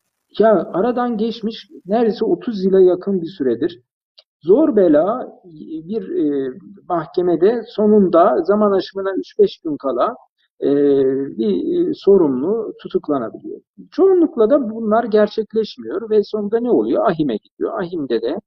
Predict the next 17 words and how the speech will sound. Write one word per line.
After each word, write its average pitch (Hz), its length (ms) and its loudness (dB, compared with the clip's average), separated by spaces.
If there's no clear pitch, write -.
çoğunlukla 202 560 2
Türkiye'ye 180 440 2
cezalar 151 560 0
yağıyor. 95 400 -6
Peki, 208 380 0
e, 143 320 0
buradan 185 360 0
ders 180 280 2
alan 170 280 2
var 196 180 2
mı? 151 240 -6
Hayır. 170 480 -2
E, - 240 -6
devletin 196 400 2
kasasından 147 680 -4
para 110 220 -8
nasıl - 340 -14